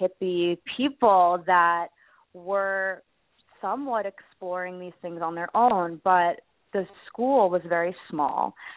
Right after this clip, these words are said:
And I mentioned I went to this emotional growth boarding school, and I had done all this work on myself, and I really have a, a, a cultivated an emotional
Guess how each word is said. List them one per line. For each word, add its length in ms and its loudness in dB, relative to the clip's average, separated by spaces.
And 320 4
I 320 4
mentioned 560 -2
I 80 2
went 220 -4
to 80 -4
this 220 0
emotional 540 2
growth 340 4
boarding 360 -4
school, 240 4
and 100 0
I 60 -2
had 100 -4
done 260 2
all 280 6
this 220 -2
work 220 -2
on 140 -4
myself, 500 -4
and 200 -8
I 100 4
really 440 0
have 300 4
a, 220 -6
a, 240 -2
a 60 -4
cultivated 600 2
an 120 -2
emotional 880 -2